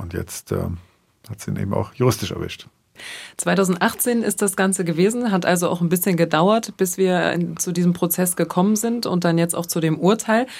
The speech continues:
Speaker 2: Wir warten aber immer noch auf das Strafmaß. Ähm, das können maximal fünfundzwanzig Jahre Gefängnis werden. Also das ist die Höchststrafe, die droht.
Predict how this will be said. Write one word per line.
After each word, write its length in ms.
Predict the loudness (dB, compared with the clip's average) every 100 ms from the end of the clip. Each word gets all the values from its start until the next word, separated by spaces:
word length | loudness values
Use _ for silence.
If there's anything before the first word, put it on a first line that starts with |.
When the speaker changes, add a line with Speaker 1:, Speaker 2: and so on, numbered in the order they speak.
| -18 -2
Speaker 2:
Wir 120 | 2
warten 260 | 4 4 4
aber 200 | 2 4
immer 220 | 4 4
noch 260 | 4 2 2
auf 180 | 0 2
das 160 | 0
Strafmaß. 840 | 0 2 4 4 2 0 0 -4 0
Ähm, 400 | 2 4 2 0
das 220 | 0 -2
können 320 | 0 2 4
maximal 840 | 4 2 0 -2 2 4 4 2 -4
fünfundzwanzig 920 | 0 0 2 2 0 -2 -2 -2 0
Jahre 340 | 2 2 2
Gefängnis 640 | 0 0 2 4 4 2 2
werden. 300 | 2 2 2
Also 200 | 2 0
das 200 | -2 -2
ist 180 | -4 -2
die 100 | 0
Höchststrafe, 800 | 0 -2 -4 0 0 2 0
die 160 | 2 0
droht. 460 | 0 2 4 2